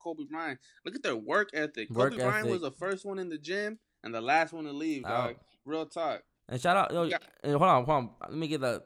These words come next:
Speaker 2: a big shout out to Subliminal because he, that's another person who created, who created their own fucking opportunity. This dude's over, he was over here in the States.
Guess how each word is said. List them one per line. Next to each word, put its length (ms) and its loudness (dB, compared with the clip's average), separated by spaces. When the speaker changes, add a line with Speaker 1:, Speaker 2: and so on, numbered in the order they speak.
Speaker 2:
a 60 -8
big 240 0
shout 140 4
out 120 4
to 60 -12
Subliminal 540 -2
because 580 0
he, 160 -4
that's 220 4
another 260 8
person 340 4
who 80 0
created, 380 2
who 80 -6
created 320 0
their 80 0
own 140 0
fucking 240 0
opportunity. 640 -4
This 180 4
dude's 320 6
over, 240 6
he 160 4
was 220 6
over 260 8
here 280 2
in 120 4
the 80 0
States. 640 2